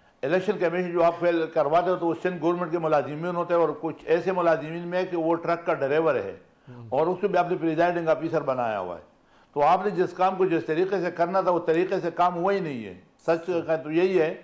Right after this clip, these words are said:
Speaker 1: कि हमारा कभी इरादा ही नहीं हुआ कि आप स-, ए-, सच्चा इलेक्शन करवाए। तो जब नियत ही नहीं है, तो काम कैसे सही होगा?
Speaker 2: एएनपी बलूचिस्तान में हुकूमत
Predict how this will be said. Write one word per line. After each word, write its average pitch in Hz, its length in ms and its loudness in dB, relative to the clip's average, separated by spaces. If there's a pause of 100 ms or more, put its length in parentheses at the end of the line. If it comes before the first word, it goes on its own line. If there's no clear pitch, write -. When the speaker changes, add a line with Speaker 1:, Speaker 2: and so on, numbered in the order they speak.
(320)
Speaker 1:
कि 156 60 4
हमारा 175 300 6
कभी 185 260 2
इरादा 180 280 6
ही 190 200 4
नहीं 190 200 0
हुआ 175 140 2
कि 156 80 0
आप 156 100 2
स-, - 100 -8
ए-, 147 400 -2
सच्चा 156 220 -2
इलेक्शन 131 360 -6
करवाए। 104 340 -8 (260)
तो 120 60 -8
जब 175 240 0
नियत 214 240 0
ही 226 80 -2
नहीं 202 200 2
है, 190 80 4
तो 175 80 0
काम 180 240 0
कैसे 190 260 0
सही 165 220 -2
होगा? 98 340 -4 (140)
Speaker 2:
एएनपी 196 640 -4
बलूचिस्तान 180 760 0 (260)
में 165 220 -6
हुकूमत 160 520 -2